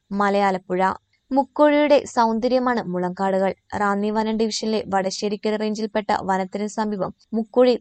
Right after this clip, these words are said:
തെക്കുംമല റോഡരികിലാണ് മുളങ്കാടുകൾ. വിനോദസഞ്ചാര സാധ്യതയുള്ള പ്രദേശമാണിത്. ഹെക്ടർ കണക്കിന് സ്ഥലത്ത് കാൽനൂറ്റാണ്ട് മുൻപ് വനം വകുപ്പ് വെച്ചുപിടിപ്പിച്ച മുളകളാണിവ. കച്ചവടത്തിനാണ് നട്ടതെങ്കിലും പാകമായിട്ടും മുറിച്ചു നീക്കിയിട്ടില്ല.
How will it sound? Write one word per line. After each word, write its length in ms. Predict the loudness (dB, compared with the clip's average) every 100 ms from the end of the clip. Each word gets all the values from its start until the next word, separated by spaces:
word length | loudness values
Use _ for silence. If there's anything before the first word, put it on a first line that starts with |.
| _ -6
തെക്കുംമല 580 | -6 -2 -2 2 2
റോഡരികിലാണ് 640 | 2 2 0 0 0 0 -4
മുളങ്കാടുകൾ. 600 | -6 -6 -2 -2 0 0 -2 _ _ -2
വിനോദസഞ്ചാര 760 | 2 4 2 0 -2 2 2 2
സാധ്യതയുള്ള 600 | 0 0 0 0 0 0
പ്രദേശമാണിത്. 800 | -2 -2 -2 -2 -4 -2 -2 0 -2 -4
ഹെക്ടർ 360 | -8 -2 2 2
കണക്കിന് 380 | 2 0 0 -2
സ്ഥലത്ത് 400 | 0 -2 0 -4 -4 -2
കാൽനൂറ്റാണ്ട് 680 | 0 0 -2 -2 -2 0
മുൻപ് 320 | -2 -2 0 0 -4 -4
വനം 300 | -2 -2 -2
വകുപ്പ് 320 | -2 -2 -4
വെച്ചുപിടിപ്പിച്ച 480 | -4 -2 -2 -2 -2 -2 -2
മുളകളാണിവ. 680 | -2 -4 -2 0 0 0 0 -2 -4 _ 0
കച്ചവടത്തിനാണ് 720 | 0 4 4 4 2 2 2
നട്ടതെങ്കിലും 680 | 0 -2 -2 -2 0 0 0 -4 0
പാകമായിട്ടും 720 | 2 2 0 0 0 -2 -4
മുറിച്ചു 360 | -6 -6 -4 -4
നീക്കിയിട്ടില്ല. 500 | -4 -4 -6 -4